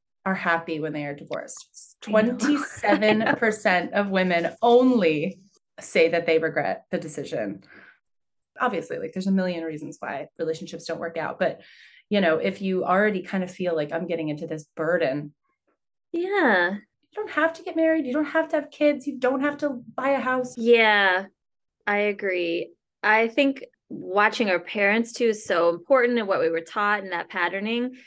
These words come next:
Speaker 2: And so this article really spoke to me in that way too, because she mentioned the, her favorite times were when they were just kind of meandering down the street, taking walks and, like, just being f-, and, like, noticing a tree and those kinds of things.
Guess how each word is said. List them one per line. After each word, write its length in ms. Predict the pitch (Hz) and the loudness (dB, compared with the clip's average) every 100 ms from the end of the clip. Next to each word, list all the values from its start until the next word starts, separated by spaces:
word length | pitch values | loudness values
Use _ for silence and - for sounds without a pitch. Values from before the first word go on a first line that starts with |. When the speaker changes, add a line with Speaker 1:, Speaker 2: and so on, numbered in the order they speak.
| _ - | _ -4
Speaker 2:
And 200 | 214 214 | -4 0
so 220 | 226 214 | 2 4
this 160 | 208 233 | 4 2
article 340 | 214 214 202 | 2 0 -2
really 680 | 190 185 180 180 175 175 - _ | -2 0 2 2 2 -2 -6 _
spoke 320 | - 220 202 | -4 0 0
to 80 | - | -2
me 180 | 202 190 | -4 -2
in 80 | 196 | 2
that 180 | 285 277 | 2 6
way 220 | 196 196 | 4 4
too, 240 | - 302 | 0 0
because 420 | 233 233 233 226 - | 0 0 -2 -2 -16
she 220 | - - 226 | -16 -8 -4
mentioned 440 | 208 208 208 202 196 | -2 -4 -6 -8 -2
the, 180 | 202 | 0
her 220 | 202 202 202 | 0 -2 -2
favorite 300 | 196 185 185 | -2 -2 -2
times 460 | 190 180 180 180 | -2 -2 -4 -4
were 240 | 170 170 180 | -2 0 -2
when 100 | 190 | -2
they 100 | 196 | -2
were 80 | |
just 180 | 202 226 | -2 -4
kind 120 | 285 | 0
of 80 | 285 | 2
meandering 460 | 269 254 262 269 262 | 4 2 2 2 0
down 160 | 269 | 0
the 60 | 254 | -2
street, 260 | 254 330 - | -4 -6 -4
taking 340 | 190 226 226 | -8 -6 -6
walks 380 | 247 196 170 - | -2 -2 -2 -6
and, 100 | 175 | -2
like, 240 | 170 170 - - | -2 -2 -10 -10
just 200 | - 269 | 0 2
being 280 | 277 269 262 | 4 4 4
f-, 100 | 262 | 2
and, 120 | - 240 | 0 2
like, 100 | 214 | 2
noticing 720 | 214 226 233 247 226 220 - | 2 0 0 0 0 -4 -6
a 120 | 214 | -6
tree 480 | 214 - 277 226 226 | -4 -2 2 2 2
and 100 | 220 | 4
those 140 | 247 247 | 4 4
kinds 200 | 233 220 | 0 0
of 80 | |
things. 280 | 220 185 190 | -4 -4 -6